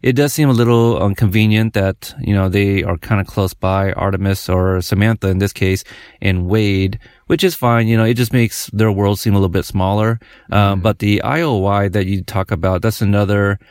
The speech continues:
Speaker 1: you know, and I don't wanna keep crediting Steven Spielberg because this is based on a novel, but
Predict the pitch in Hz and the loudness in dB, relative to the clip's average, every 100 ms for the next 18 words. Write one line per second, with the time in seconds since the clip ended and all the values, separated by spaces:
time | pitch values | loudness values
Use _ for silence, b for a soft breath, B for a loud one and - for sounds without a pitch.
0 | b b b 165 127 120 117 107 101 117 | b b b 0 0 2 0 0 -2 0
1 | 120 107 95 - 117 110 - 120 110 101 | 2 0 -2 -4 -4 -4 -4 -2 0 0
2 | 95 92 107 95 - 143 123 92 87 98 | -2 -2 -2 -2 0 0 0 -2 -2 -4
3 | 90 92 110 98 101 95 95 90 90 101 | -2 -2 0 0 -2 -2 -2 -2 -2 -2
4 | 107 92 90 101 95 | -2 -2 -2 -2 -2